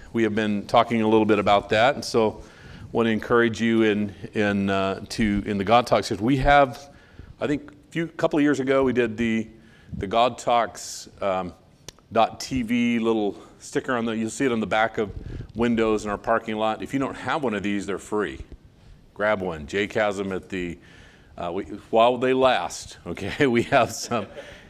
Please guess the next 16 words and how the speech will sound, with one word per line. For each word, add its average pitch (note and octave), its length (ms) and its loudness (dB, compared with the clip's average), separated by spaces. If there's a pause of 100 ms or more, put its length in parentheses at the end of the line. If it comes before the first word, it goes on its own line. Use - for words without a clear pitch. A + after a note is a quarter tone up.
(140)
Get B2 140 2
one. C3 340 2 (120)
Maybe A#2+ 180 0
you've B2+ 140 2
changed C3 400 -2
cars. A#2 340 4
You G#2 60 2
have G#2+ 100 2
a G#2+ 40 -2
new A2 140 0
car. A2 480 2 (200)
Yay D3 400 -2
for A2 160 -4
a G#2 40 -2
new A#2 160 -2
car. A2 360 -2